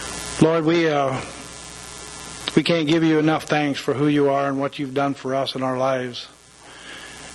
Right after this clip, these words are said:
And Lord, if we've got anything to share with other people, it's the good news of Jesus Christ, the one that can set them free.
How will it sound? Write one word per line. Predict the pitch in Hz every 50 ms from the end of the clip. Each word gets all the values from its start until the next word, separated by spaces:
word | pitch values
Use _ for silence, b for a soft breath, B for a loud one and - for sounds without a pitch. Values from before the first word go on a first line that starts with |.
| - -
And | - 147
Lord, | 151 160 160
if | 151 - -
we've | 170 175 170
got | 180 170 175 170
anything | 165 165 165 160 143 - 165 165 156 151
to | 139 135
share | - - 170 160 160
with | 156 151 135 - -
other | 165 151 147 139
people, | 120 - 160 156 147 - 139 135 135
it's | 135 - -
the | - 127
good | 123 143 156 143
news | 135 139 147 147 147 143 131
of | 131 120 120
Jesus | 127 139 139 131 123 120 110
Christ, | - - 139 139 135 135 131 120 113 - -
the | 135
one | 127 139 143 147 147
that | 147 -
can | - 127
set | 117 - - 147 143
them | 139 139 131
free. | - - 135 139 143 139 131 127 113